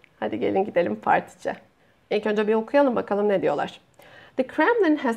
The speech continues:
cut supplies of gas through the Nord Stream pipeline by sixty percent in the past two weeks.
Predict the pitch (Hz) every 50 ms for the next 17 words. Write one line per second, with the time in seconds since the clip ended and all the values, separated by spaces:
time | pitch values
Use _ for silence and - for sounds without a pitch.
0 | 226 - 247 240 233 - - 247 226 226 - - 247 254 285 302 285 226 196 185
1 | 175 - 214 208 190 - 185 - - - - 226 226 226 226 220 214 214 214 220
2 | 233 233 233 - - - - 208 208 202 214 - - 196 202 190 - - - 165
3 | 160 - 185 180 175 175 - - - 277 262 - - - 302 294 - - 220 214
4 | 220 220 - 175 175 170 - 190 190 185 180 - - 220 226 240 233 - - 202
5 | 180 165 165 156 78 - - - -